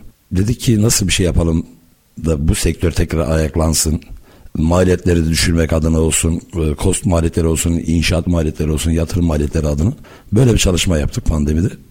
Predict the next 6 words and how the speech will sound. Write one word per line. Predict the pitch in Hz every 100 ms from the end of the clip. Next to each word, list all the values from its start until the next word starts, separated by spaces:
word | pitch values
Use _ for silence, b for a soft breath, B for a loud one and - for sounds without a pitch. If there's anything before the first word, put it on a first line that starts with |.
| B B B -
Pandemiden | 143 113 92 87
sonra | 104 90
da, | 127 - - - 110
e, | 101 98 104
hayata | 98 117 107
geçirdik. | 82 73 82 82 -